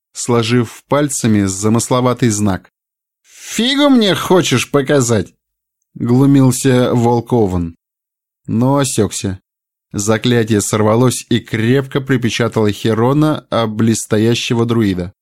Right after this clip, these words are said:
Парень со стоном сполз вниз. Друид же даже не пошатнулся.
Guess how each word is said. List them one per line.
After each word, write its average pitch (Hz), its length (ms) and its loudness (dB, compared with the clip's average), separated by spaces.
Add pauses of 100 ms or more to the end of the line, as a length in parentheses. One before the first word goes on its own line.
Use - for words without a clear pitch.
(520)
Парень 123 360 2
со 110 200 0
стоном 135 420 2
сполз 107 600 -2
вниз. 104 440 0 (680)
Друид 135 520 2
же 160 180 2
даже 131 360 2
не 117 160 2
пошатнулся. 98 920 -4